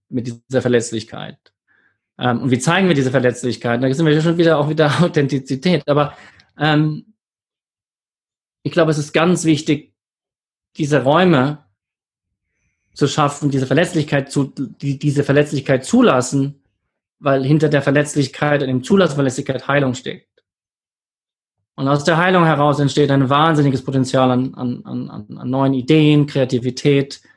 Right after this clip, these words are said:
Sichtweisen, ähm, Motivation, was zu machen. Ähm, und das ist nicht alles super komplex.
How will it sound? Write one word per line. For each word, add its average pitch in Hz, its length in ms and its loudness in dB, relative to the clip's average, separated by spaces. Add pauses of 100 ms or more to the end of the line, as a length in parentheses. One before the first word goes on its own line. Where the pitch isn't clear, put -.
(160)
Sichtweisen, 131 1120 0
ähm, 123 280 -6
Motivation, 135 680 0
was 127 280 -2
zu 120 100 -2
machen. 120 500 -4 (800)
Ähm, 135 260 0
und 156 160 0
das 180 100 0
ist 190 200 -2
nicht 190 180 2
alles 196 300 2
super 202 360 2
komplex. - 1000 -6